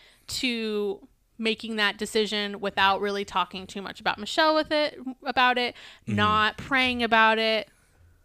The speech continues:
Speaker 1: So here's their example of, like, "Look, look what we did, and we hadn't prayed about it." Which my question is, what would the spin be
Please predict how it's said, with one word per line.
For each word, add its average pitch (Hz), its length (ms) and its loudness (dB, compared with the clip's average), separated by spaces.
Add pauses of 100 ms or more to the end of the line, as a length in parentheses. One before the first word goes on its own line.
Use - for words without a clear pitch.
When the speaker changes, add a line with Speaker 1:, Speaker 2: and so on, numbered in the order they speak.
(160)
Speaker 1:
So 220 220 0
here's 240 300 2
their 226 160 4
example 202 420 -2
of, 190 60 -6
like, 185 160 -4
"Look, 233 300 -2 (140)
look 214 180 -4
what 226 60 -6
we 220 80 -6
did, 277 240 2
and 226 80 -8
we 208 80 -8
hadn't 190 220 -4
prayed 277 200 -4
about 202 180 -4
it." - 80 -16 (580)
Which 302 260 -4
my 277 240 4
question 262 380 2
is, 190 300 -8 (560)
what 359 320 0
would 523 140 4
the 440 60 6
spin 269 540 -2
be 202 440 -6